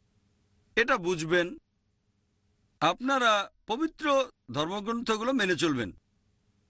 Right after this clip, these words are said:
পবিত্র ধর্মগ্রন্থগুলোতে ফিরে যান, হিন্দুইজমের আর ইসলামের। আর আমরা যদি পবিত্র ধর্মগ্রন্থগুলো মেনে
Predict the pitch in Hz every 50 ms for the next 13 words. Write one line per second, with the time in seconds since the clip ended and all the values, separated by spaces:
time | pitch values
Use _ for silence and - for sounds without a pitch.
0 | _ _ - 180 214 247 - 240 165 143 156 156 175 190 185 220 240 285 302 -
1 | 226 214 226 214 185 190 143 - 185 220 226 208 190 175 135 101 - - _ _
2 | _ _ _ _ _ _ _ _ _ _ _ _ _ _ _ _ _ _ _ _
3 | _ 101 123 139 151 160 180 196 208 233 254 262 277 285 302 349 - _ _ _
4 | _ _ 165 165 170 165 143 - - 143 135 127 117 107 98 - - _ _ _
5 | _ _ _ _ _ _ _ _ _ _ _ _ _ _ _ _ _ _ _ _
6 | _ _ _ _ _ 185 208 254 285 320 320 - _ _ _ _ _ - 294 359
7 | 392 359 320 294 285 269 247 247 220 214 220 190 214 214 175 175 165 180 185 185
8 | 214 233 254 - 214 196 196 190 185 170 170 175 196 208